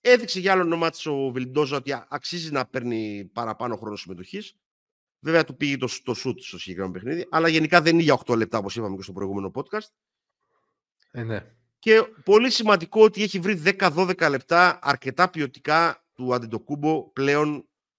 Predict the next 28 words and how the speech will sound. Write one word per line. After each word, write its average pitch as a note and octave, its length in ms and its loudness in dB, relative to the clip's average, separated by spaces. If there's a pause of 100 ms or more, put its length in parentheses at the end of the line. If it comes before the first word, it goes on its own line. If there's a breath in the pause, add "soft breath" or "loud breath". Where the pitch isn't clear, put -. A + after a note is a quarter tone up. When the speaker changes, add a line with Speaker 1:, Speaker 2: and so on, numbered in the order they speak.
(340)
Speaker 1:
φαίνεται D#3+ 300 2
να D3 120 2
μονιμοποιείται B2 880 0
αυτό G2 200 -10
το F2 100 -16
πράγμα, G#2+ 540 -8 (460)
ακόμα C3+ 360 -6
και A#2+ 100 -8
σε A2+ 120 -8
επίπεδο A2 280 -6
Ευρωλίγκας. G#2 680 -6 (680)
Ε, F#2+ 120 -12
δεν F#3+ 260 8
μπορεί E3+ 200 6
να B2 140 0
παίξει - 220 -8
πολύ G#2+ 220 -6
παραπάνω G#2+ 420 -2
ο G#2+ 60 -8
Κώστας, D3 280 -10
γιατί C3 460 -4
ακόμα C3 540 -4 (320)
δεν A#2 480 0
έχει C#3 160 0
κανονικό A2+ 520 0
playing G2+ 260 -4
time, F3 340 4
αλλά D#3+ 500 4